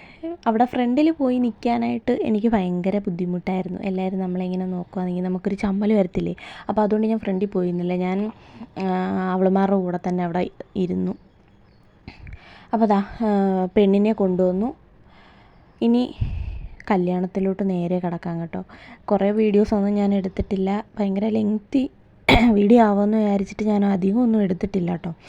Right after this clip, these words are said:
കുറച്ച് കുറച്ച് ഭാഗങ്ങൾ, ആ, എടുത്തു വെച്ചു, നമുക്ക് എന്നും കാണാൻ വേണ്ടിയിട്ടുള്ള കുറച്ച് കുറച്ച് ഭാഗങ്ങൾ. അപ്പോൾ, ആ, ഞങ്ങളെല്ലാവരും ഇവിടെ ഇരിക്കും കേട്ടോ. ഇനി താലികെട്ട് കഴിഞ്ഞിട്ട് വേണം കഴിക്കാനായിട്ട് പോവാൻ.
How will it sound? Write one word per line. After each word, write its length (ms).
കുറച്ച് 280
കുറച്ച് 300
ഭാഗങ്ങൾ, 400
ആ, 20
എടുത്തു 260
വെച്ചു, 220
നമുക്ക് 420
എന്നും 260
കാണാൻ 360
വേണ്ടിയിട്ടുള്ള 640
കുറച്ച് 260
കുറച്ച് 300
ഭാഗങ്ങൾ. 340
അപ്പോൾ, 200
ആ, 60
ഞങ്ങളെല്ലാവരും 500
ഇവിടെ 160
ഇരിക്കും 220
കേട്ടോ. 140
ഇനി 140
താലികെട്ട് 480
കഴിഞ്ഞിട്ട് 440
വേണം 240
കഴിക്കാനായിട്ട് 600
പോവാൻ. 340